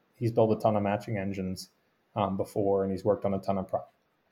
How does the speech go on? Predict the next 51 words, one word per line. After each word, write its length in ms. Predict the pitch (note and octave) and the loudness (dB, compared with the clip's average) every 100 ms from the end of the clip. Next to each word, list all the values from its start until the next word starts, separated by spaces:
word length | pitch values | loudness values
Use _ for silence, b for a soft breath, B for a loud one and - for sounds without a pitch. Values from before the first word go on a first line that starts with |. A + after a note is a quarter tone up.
| _ | _
projects. 360 | B2+ G#2+ G#2 C3 | 8 8 8 8
I 60 | |
think 120 | C#3 | 8
he 80 | C3+ | 6
spent, 280 | A2+ - A#2 | 4 2 2
like, 180 | G#2+ - | -2 0
twenty 260 | B2 A2+ | 2 4
years 420 | G#2+ G#2+ G#2 - - | 4 4 2 -2 4
or 200 | C3 A#2 | 6 6
two 160 | A#2+ D3 | 6 6
years 180 | C3 A#2 | 8 6
of 80 | |
his 100 | A2 | 6
life 340 | A2 G#2+ G#2+ - | 8 8 6 2
building 300 | A#2+ A2 G2+ | 2 4 2
a 120 | F#2+ - _ _ _ _ _ _ _ | -2 -6 _ _ _ _ _ _ _
microwave 460 | A2 B2 D#3 E3+ | 2 6 8 8
tower 380 | E3+ E3 E3+ F3+ | 6 4 6 4
between, 400 | F3 A#2+ B2+ A#2 | 4 0 2 2
like, 200 | G#2 G2 | 2 0
Frankfurt 720 | - - A#2+ A#2+ C#3+ C#3+ E3+ _ _ _ _ _ _ _ _ - | -4 0 0 2 0 0 -2 _ _ _ _ _ _ _ _ 0
and 180 | G#2+ G2 | 0 2
London. 500 | G#2 A2 B2+ F3 F#3 - _ _ _ - | 4 4 4 2 0 -8 _ _ _ 0
So 220 | - G#2 | 6 6
he 260 | - A#2+ | 4 2
was 200 | A2+ G#2+ | 4 4
like, 460 | G#2 G2+ G2 - - _ _ _ | 6 4 4 -2 -18 _ _ _
"You 140 | A#2+ | 10
don't 160 | B2+ C3 | 12 12
wanna 140 | C3 | 12
ever 200 | A#2+ A#2+ | 10 8
turn 220 | A#2+ C3 | 6 6
this 140 | A#2+ A#2 | 4 6
into 120 | A#2 | 4
a 40 | |
speed 340 | A2 - A2+ A2 | 4 0 -2 2
race. 320 | G2+ F#2+ - | 2 2 -4
So 560 | - G#2+ G2+ G2 G2+ - _ _ | 2 6 6 6 0 -10 _ _
here's 200 | A#2+ A#2 | 4 8
how 60 | A#2 | 8
you're 140 | A2 | 8
gonna 140 | G#2+ | 4
fix 280 | G2 B2 A2+ | 2 0 2
that." 280 | A#2+ A2 G#2+ A#2 | 4 4 2 -2
And, 120 | A2 | 0
like, 160 | G2+ | 0
he 160 | G2+ A2 | 4 2
just 140 | G#2+ | 6
had 140 | A2+ A2 | 6 10
all 180 | A2 A2 | 10 8
this 300 | G#2+ - | 6 -2